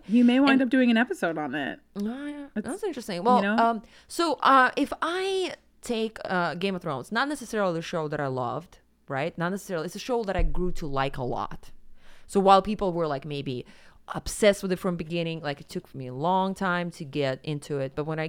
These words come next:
Speaker 2: got into it, I was always in the solid way. I was just, like, happy with it, pretty happy with it, right?
Speaker 1: Mm-hmm.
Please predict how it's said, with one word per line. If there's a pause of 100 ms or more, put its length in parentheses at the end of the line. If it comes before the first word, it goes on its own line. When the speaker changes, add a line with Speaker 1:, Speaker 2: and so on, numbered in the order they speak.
(120)
Speaker 2:
got
into
it,
I
was
always (600)
in
the
solid
way.
I
was
just,
like,
happy
with
it,
pretty
happy
with
it,
right?
Speaker 1:
Mm-hmm.